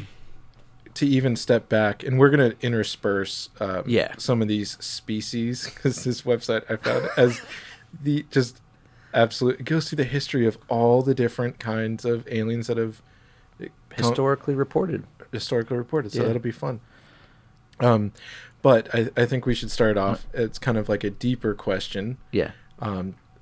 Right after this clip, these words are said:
Speaker 1: maybe a little less fun, but it'll give you, I, I feel like we'd be remiss if we didn't talk about these couple of things.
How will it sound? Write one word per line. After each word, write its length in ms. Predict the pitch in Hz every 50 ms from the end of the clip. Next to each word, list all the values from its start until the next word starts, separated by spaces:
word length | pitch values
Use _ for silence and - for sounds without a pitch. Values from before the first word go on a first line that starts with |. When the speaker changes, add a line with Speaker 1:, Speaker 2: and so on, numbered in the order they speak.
| _ _ -
Speaker 1:
maybe 220 | 120 113 107 107 107
a 60 | 101
little 200 | 107 107 107 104
less 240 | 101 98 101 - -
fun, 520 | - - 127 127 117 98 92 107 127 135 -
but 140 | 117 113 - - _ _ -
it'll 180 | 123 120 117 110
give 240 | - 127 120 113
you, 180 | 120 117 117 - -
I, 160 | 127 110 98
I 60 | 117 113
feel 180 | - 156 151
like 140 | 135 123 -
we'd 180 | 123 120 113 117
be 140 | 120 113
remiss 360 | 110 107 104 107 110 101 - -
if 120 | 98 -
we 100 | 104 101
didn't 180 | 107 113 113 101
talk 200 | 113 101 101 107
about 220 | 101 101 101 95
these 280 | 104 101 98 - - - - -
couple 300 | - 127 110 - 117 104
of 80 | 98 -
things. 400 | - 95 90 92 95 - -